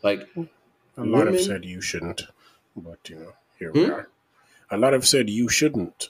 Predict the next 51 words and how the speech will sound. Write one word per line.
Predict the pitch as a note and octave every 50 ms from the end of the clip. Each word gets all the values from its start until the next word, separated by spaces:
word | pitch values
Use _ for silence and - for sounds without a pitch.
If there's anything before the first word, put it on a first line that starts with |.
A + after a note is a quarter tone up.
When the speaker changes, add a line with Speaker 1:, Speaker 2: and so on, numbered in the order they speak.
| E2+ D#2+
Speaker 2:
but, | E2 E2 - -
you | F2
know, | E2 E2 -
here | F#2+ F#2+ F2+ F2
we | F2+ G2
are. | G2+ F#2 E2+ - - _ _ _ _ _ _ _ _ _ _ _
Speaker 1:
True, | - - - E2+ E2+ E2+ E2+ - _ _ _ _ -
true, | - G2 F2+ E2+ E2+ - - _ _ _ _ _ _ _ _ _ _ _ _ _ _ _ _ -
true. | - F#2 F#2+ F#2 F2 - - _ _ _ _ _ _ _ _ _ _
But | - F2 E2 D2 - - - _ _ _
yeah, | - A2 A2+ G#2 E2+
that's | E2+ G2+ - -
what, | B2 - - -
that's, | G#2 A#2 - - -
that's | - A#2 A#2+ -
what | A2+ G2
I, | - -
what | - - D#3+ G3+
do | G#3+
you | A#3
think | - - E3+ -
about, | G#2+ - F#2 E2+ D2+ - -
what | G#2 C#3
do | F3
you | F#3
think | F#3+ D3 A#2
about | G#2+ F2+ D#2+ D2
side | - D#2+ D2 D2 -
chicks? | - D2+ - - -
Like, | D#2 D2+
what | F2 E2+ F2+
do | G2
you | G#2 G#2+
think | G#2 - F#2+ F2 - - D#2
about, | - D#2+ D2+ C2+ - - - - _ _ _ _ -
um, | - E2+ E2 G#3+ G#3+ A3
the, | G#3+ G#3+
Speaker 2:
Um, | G#3+ G#3 - - - - -
Speaker 1:
the, | - F2 E2+ D#2+ D2 - - _ _ _ _ _ _ _ _ _ _ _ _ _ _ _ _ _ _ _ _ _ _ _ _ _ -
how | C#3+ D#3+
ma-, | D#3+ D#3 C#3+
how | - D3+ D#3
many | E3 E3 E3 D3+
do | C#3 C#3
you | D3 D3
think | B2+ - C3+ B2 B2 B2
that | A#2+ A2 - - -
a | G2
man | G2 G2+ G2+ F#2+
should | F#2+ - F#2+ G2+
have? | F#2+ F2 - - -